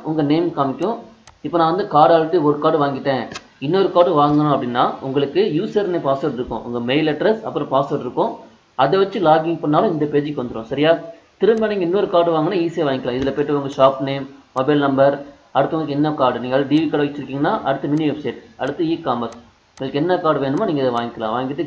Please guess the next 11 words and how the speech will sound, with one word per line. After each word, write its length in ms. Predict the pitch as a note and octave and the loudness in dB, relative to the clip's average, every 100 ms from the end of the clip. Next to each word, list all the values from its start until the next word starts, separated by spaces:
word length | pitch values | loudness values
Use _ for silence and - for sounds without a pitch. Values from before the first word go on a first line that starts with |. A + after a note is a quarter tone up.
| - | -8
கி-, 120 | - - - | -14 -6 0
create 240 | G3 F#3+ | 0 2
card 160 | D#3 B2+ | 0 0
கொடுத்தீங்கன்னா 380 | - C3 B2 C3 C3 - - - B2+ | -2 -2 0 0 -2 -10 -16 -4 -2
அது 120 | G3 - C#3 | -2 -2 -2
create 240 | D3 A#2+ | 0 0
ஆயிரும். 220 | A2+ A2 C3+ | -4 -6 -4
சரியா? 220 | C#3 E3 D#3 - - _ - D3+ | 0 0 -2 -12 -20 _ -8 -2
இப்போ 120 | F#3+ D#3 | 0 2
நம்ம 200 | D#3+ E3+ | 2 2
வாங்க, 180 | C#3+ | 2